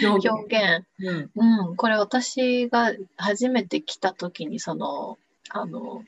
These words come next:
Speaker 1: お店で「これ探してるんですけど」って勇気振り絞って言って、で、あの、返された時に、多分言わんとしてることはわかるんだけど、あれ？って思ったのが、あの、ろ-、廊下、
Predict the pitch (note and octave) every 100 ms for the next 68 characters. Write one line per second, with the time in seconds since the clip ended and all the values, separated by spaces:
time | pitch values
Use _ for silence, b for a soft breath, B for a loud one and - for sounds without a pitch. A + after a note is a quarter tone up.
0 | B B B B B _ F#3+ F#3+ F#3+ -
1 | F3+ F3 E3+ E3 _ - F#3 F3 F3+ F#3
2 | F#3+ - G#3 G#3 G3 F#3 - E3 E3+ F#3
3 | F#3 - E3+ F#3 - - F#3+ _ - D3
4 | C#3 D#3+ D3+ - E3+ D3+ C#3+ - b b
5 | b b - F#3+ G3+ G3 G3 - E3+ E3
6 | - A3 A3+ A#3+ G3+ - - - - -
7 | D3+ F#3 A3+ A#3+ G#3 F3 F#3+ A#3+ D#4 D4+
8 | D4 - C#4 C#4 C4+ G#3 E3 E3 G#3 G#3
9 | F#3 E3 E3 D#3+ E3+ D#3 - B B B
10 | B F#3 C#4 G4 - F#3 F3+ F#3+ - G#3+
11 | A3 - F3 D#3 - - D#3 A3+ E3 G3
12 | C4+ - G3 A#3+ D4 D4+ - D4+ D4